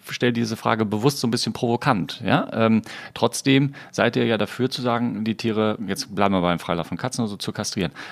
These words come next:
Aber es wird ja sicherlich Menschen geben, die sagen, "Das, das passt überhaupt nicht, ihr seid hier die, äh, die, die Top-Tierschützer und auf der anderen Seite, ähm, wollt ihr, dass da an denen rumgeschnippelt wird" oder so. Also solche Argumentationen gibt es ja, also damit, damit sehe ich mich zum Glück selten, aber ab und zu konfrontiert und die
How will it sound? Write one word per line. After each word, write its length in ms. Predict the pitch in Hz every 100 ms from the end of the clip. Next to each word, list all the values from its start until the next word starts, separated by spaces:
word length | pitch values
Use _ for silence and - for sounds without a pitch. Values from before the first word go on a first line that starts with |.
| -
Aber 80 | 95
es 100 | -
wird 140 | 110
ja 80 | 101
sicherlich 360 | 123 143 131
Menschen 360 | 104 98 104 131
geben, 180 | 120 120
die 100 | 113
sagen, 280 | 104 98 82
"Das, 280 | 80 - - -
das 260 | - -
passt 280 | - - -
überhaupt 340 | 82 80 - 143
nicht, 260 | 131 123
ihr 140 | 104 90
seid 200 | 92 -
hier 140 | 95
die, 320 | 90 87 87
äh, 200 | 92 87
die, 420 | 82 85 82 87
die 300 | - 87 87
Top-Tierschützer 920 | - 123 - - 127 - 135 - 117
und 140 | 107 98
auf 100 | -
der 120 | 87
anderen 220 | 104 104
Seite, 380 | 98 98 - 98 - - - -
ähm, 420 | 98 92 95 95
wollt 200 | 101 98
ihr, 100 | 98
dass 220 | 92 95
da 160 | 107 95
an 120 | 101
denen 160 | 95 95
rumgeschnippelt 600 | 127 107 - 90 87 -
wird" 160 | 73
oder 100 | 82
so. 140 | 78 85
Also 180 | 98 104
solche 260 | 110 120
Argumentationen 920 | 104 101 95 95 - 104 107 - 101 95
gibt 220 | 139 101
es 100 | -
ja, 140 | 82
also 140 | 82 85
damit, 280 | 90 98 -
damit 320 | 95 95 90
sehe 100 | -
ich 140 | 101 98
mich 160 | 87
zum 120 | -
Glück 160 | 87 90
selten, 280 | 98 104 107
aber 180 | 98 90
ab 120 | -
und 100 | 92
zu 100 | 92
konfrontiert 580 | - 92 98 - 127 95
und 140 |
die 100 | 87